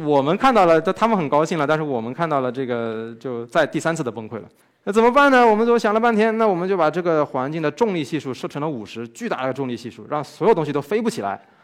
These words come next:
对吧？然后来解决了这样的问题。所以你知道吗？这个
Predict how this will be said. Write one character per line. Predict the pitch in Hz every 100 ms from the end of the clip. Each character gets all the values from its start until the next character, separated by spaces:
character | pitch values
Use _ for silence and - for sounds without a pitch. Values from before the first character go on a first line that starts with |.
| _
对 | -
吧？ | 101 _ _ -
然 | 123
后 | -
来 | 143 - - - - -
解 | 127
决 | 120
了 | 127
这 | 139
样 | 120
的 |
问 | 117 113
题。 | 110
所 | 101 160
以 |
你 | 127
知 | 113
道 | 143
吗？ | 135 131
这 | 143
个 | 123 110